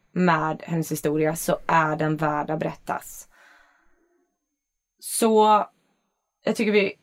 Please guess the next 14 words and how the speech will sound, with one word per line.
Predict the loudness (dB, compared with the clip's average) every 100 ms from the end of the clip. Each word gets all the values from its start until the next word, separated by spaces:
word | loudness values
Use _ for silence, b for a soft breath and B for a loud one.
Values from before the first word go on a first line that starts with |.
| _ 0
avslutar | 2 2 -2 0
det | 2
här | 0
fallet | 2 2 2 0 -4 -4
med | -2
att | -2
säga: | 0 2 4 2 0 -4 _ _ _ _ _ _ _ _ _ _ _ _ _ _ _
ta | -6 0 2 4 4 4 0 _ _ _ _ _ _ -2
aldrig | 2 2 2 0 0 2
med | 2 2 0 0
dig | 0 0 0
någon | 0 0
annans | -2 -4 -6
väska. | -6 -4 -4 -4